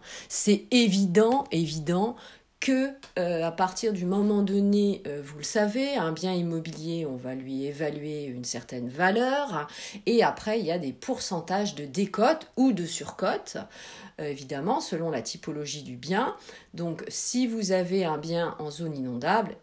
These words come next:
évidemment, il y aura une certaine décote, hein, donc le propriétaire le sait. Il faut savoir que un bien immobilier sur dix est classé en zone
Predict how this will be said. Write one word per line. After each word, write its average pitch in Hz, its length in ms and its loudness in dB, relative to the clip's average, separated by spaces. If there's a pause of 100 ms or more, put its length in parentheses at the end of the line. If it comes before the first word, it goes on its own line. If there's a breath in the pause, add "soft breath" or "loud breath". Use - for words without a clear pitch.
évidemment, 165 640 0
il 202 80 -6
y 139 80 -6
aura 143 480 -8
une 151 300 -8
certaine 151 500 -8
décote, 151 480 -6
hein, - 180 -10
donc 151 240 -8
le - 80 -8
propriétaire 156 720 2
le 151 120 2
sait. 233 340 4 (460 loud breath)
Il 214 120 2
faut 262 200 0
savoir 226 600 4
que 226 360 2
un 233 200 10
bien 240 300 6
immobilier 196 640 6
sur 165 300 0
dix 180 520 2
est 190 200 6
classé 196 460 4
en 165 120 4
zone 165 320 4